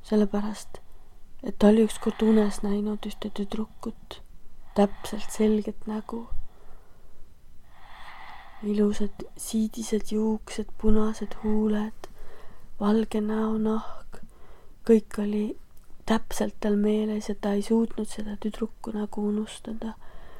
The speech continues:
Ja sellepärast teda need oma kandi tüdrukud ei huvitanud. Sest ta mõtles, et kui ma nii selget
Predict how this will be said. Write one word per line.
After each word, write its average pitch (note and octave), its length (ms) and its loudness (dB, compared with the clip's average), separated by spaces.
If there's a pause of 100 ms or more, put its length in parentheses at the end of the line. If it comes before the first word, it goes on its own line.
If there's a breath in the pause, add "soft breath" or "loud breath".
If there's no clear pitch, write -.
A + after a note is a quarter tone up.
(300 loud breath)
Ja G#3 80 -4
sellepärast A3 680 4
teda G#3 180 0
need G#3 160 -2 (420)
oma G#3 220 4 (340)
kandi G3+ 300 0
tüdrukud G#3+ 500 -2
ei A3 200 0
huvitanud. G#3+ 920 -2 (1600 soft breath)
Sest - 100 -10
ta G#3+ 80 2
mõtles, A3 480 4
et G3+ 160 -4
kui G#3+ 80 -6
ma A3 160 4
nii C4 300 4
selget G3+ 400 2